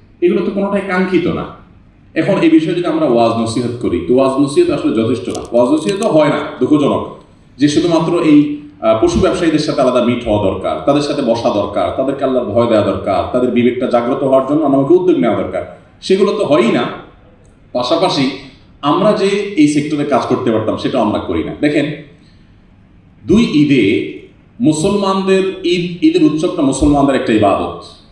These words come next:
এই ইবাদত উপলক্ষে মুসলমানদের চিহ্নিত শত্রুরা, মুসলিম বিদ্বেষীরা এদেশে শত শত হাজার কোটি টাকার বিজনেস করে যাচ্ছে ঈদ উপলক্ষে। আমরা পড়ে আছি শুধুমাত্র সরিষার তেল আর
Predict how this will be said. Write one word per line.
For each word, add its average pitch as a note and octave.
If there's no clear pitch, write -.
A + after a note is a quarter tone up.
এই G#3+
ইবাদত G3
উপলক্ষে A2
মুসলমানদের F#3+
চিহ্নিত A#3
শত্রুরা, G2+
মুসলিম D3+
বিদ্বেষীরা D3+
এদেশে F3+
শত F3+
শত F#3
হাজার D#3
কোটি G3
টাকার E3+
বিজনেস D3+
করে C#3+
যাচ্ছে B2+
ঈদ G3
উপলক্ষে। -
আমরা D#3+
পড়ে D#3+
আছি D3
শুধুমাত্র D3+
সরিষার B2
তেল B2+
আর C#3+